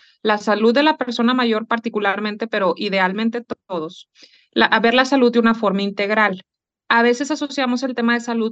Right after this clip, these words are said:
con la situación física, que es muy importante, lo que son las enfermedades orgánicas.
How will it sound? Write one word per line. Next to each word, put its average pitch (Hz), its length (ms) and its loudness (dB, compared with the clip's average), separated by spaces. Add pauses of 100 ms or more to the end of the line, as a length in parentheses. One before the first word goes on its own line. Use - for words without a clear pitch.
con 220 160 -4
la 196 260 0
situación 196 520 -6
física, 233 500 -4
que - 140 -6
es 190 100 -4
muy 220 160 6
importante, 196 640 2
lo 180 140 -2
que 185 80 -2
son 190 160 0
las 214 160 0
enfermedades 208 680 2
orgánicas. 175 800 -4